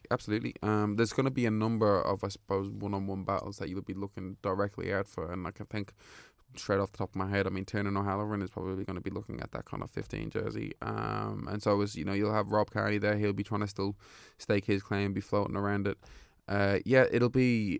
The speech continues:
it'll be a big, it'll be a big cause for a lot of people. I suppose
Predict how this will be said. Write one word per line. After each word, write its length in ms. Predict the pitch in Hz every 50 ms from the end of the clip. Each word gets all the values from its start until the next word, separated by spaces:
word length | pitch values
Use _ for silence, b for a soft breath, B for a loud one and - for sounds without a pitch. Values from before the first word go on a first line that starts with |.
| - -
it'll 180 | 113 113 117
be 120 | 110 123 120
a 60 | 110
big, 260 | - - 117 - -
it'll 140 | 98 104 110
be 140 | 113 120 113
a 40 | 104
big 160 | - 123 -
cause 280 | - 120 107 104 101
for 120 | - - 101
a 40 | 101
lot 140 | 107 -
of 80 | - -
people. 260 | 110 104 98 - 101
I 60 | 104
suppose 360 | 104 - - 120 120 117 -